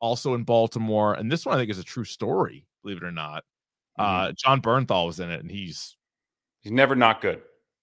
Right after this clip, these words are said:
Speaker 1: Never. Yeah, you're right.
Speaker 2: Yeah.
Speaker 1: He might be on the very short list of actors slash actresses now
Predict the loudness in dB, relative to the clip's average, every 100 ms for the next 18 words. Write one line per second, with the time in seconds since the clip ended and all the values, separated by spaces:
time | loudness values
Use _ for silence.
0 | _ _ _ -10 -6 -4 -6 -6 -6 -8
1 | _ -8 -4 -4 -6 _ _ _ -14 -14
2 | _ _ _ -2 6 8 8 4 2 2
3 | 0 -4 _ _ _ _ _ _ _ _
4 | _ -2 0 2 0 6 6 8 6 2
5 | 4 6 6 0 -2 -6 -4 2 2 2
6 | -2 -8 -12 0 2 2 0 -4 2 2
7 | 2 0 -2 -6 -4 -4 0 4 6 4